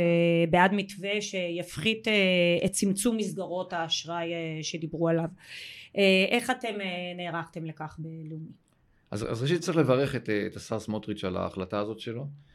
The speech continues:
Speaker 2: אה, שבאמת הייתה החלטה שפגעה ב-, בחלק מאוד משמעותי מהאוכלוסייה. צריך לזכור שהמסגרת בכרטיס אשראי,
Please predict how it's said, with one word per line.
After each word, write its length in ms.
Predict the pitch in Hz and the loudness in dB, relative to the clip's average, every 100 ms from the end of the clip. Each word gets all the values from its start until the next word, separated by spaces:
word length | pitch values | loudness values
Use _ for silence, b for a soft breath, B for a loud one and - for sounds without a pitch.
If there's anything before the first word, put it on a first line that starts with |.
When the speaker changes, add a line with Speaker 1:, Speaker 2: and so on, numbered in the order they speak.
| b b - - | b b -14 -8
Speaker 2:
אה, 260 | 95 95 98 | -4 -4 -6
שבאמת 320 | 110 127 156 | -4 -2 -2
הייתה 200 | 147 156 | 0 -2
החלטה 300 | 139 113 135 | -2 -2 -2
שפגעה 640 | 139 110 101 87 117 131 139 - - - | -4 -6 -8 -4 -2 -2 -6 -14 -20 -12
ב-, 420 | 95 98 95 92 95 - | -6 -4 -4 -6 -8 -10
בחלק 500 | 98 - 127 123 - | -12 -8 -6 -6 -4
מאוד 220 | 101 107 | -4 -2
משמעותי 440 | 117 113 98 90 98 | -4 -6 -8 -6 -6
מהאוכלוסייה. 560 | 92 85 85 - 95 90 _ _ _ _ | -6 -8 -12 -8 -8 -10 _ _ _ _
צריך 140 | 120 | -10
לזכור 280 | 113 - 123 | -8 -6 -8
שהמסגרת 500 | 113 98 90 107 110 | -4 -6 -4 -4 -4
בכרטיס 420 | 98 87 104 98 | -4 -8 -10 -12
אשראי, 400 | 95 - 117 120 | -14 -6 -4 -4